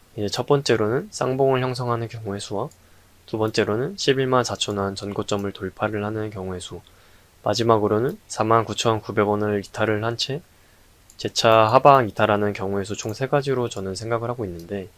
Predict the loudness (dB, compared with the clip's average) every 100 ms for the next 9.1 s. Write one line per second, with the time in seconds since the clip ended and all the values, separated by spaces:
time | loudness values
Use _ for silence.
0 | _ -6 -2 0 0 2 2 2 0 0
1 | 0 -2 0 -2 -2 -2 -2 -2 -4 -10
2 | -10 -8 -8 -8 _ -6 0 2 6 6
3 | 6 2 0 2 -2 -4 -16 _ -20 -20
4 | -8 -4 -4 -6 -18 -2 2 4 6 6
5 | 4 2 2 2 0 0 -2 -2 -8 -6
6 | -6 -8 -14 _ _ -4 0 2 4 4
7 | 4 0 -4 -6 -2 2 2 4 2 4
8 | 0 0 -2 -2 0 -2 0 0 -2 -4
9 | -10